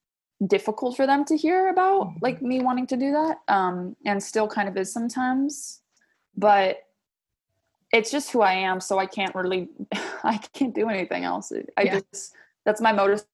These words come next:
Speaker 1: operandi, you know what I mean?
Speaker 2: Yeah, absolutely. Oh, I'm the same way. Yeah.
Speaker 1: Yeah.
Speaker 2: Um,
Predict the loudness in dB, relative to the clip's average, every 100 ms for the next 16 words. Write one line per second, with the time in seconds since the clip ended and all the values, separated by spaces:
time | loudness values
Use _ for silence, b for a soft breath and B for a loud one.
0 | -2 0 0 -2 -2 -4 -2 -2 -2 -4
1 | -8 -14 _ _ -2 0 0 -6 -8 -8
2 | -8 -6 -4 -4 -4 -4 -4 -6 -8 -8
3 | -6 -6 -6 -8 -14 _ _ _ _ -8
4 | -6 -6 -12 -18 _ _ _ _ 0 0
5 | 0 -4 -10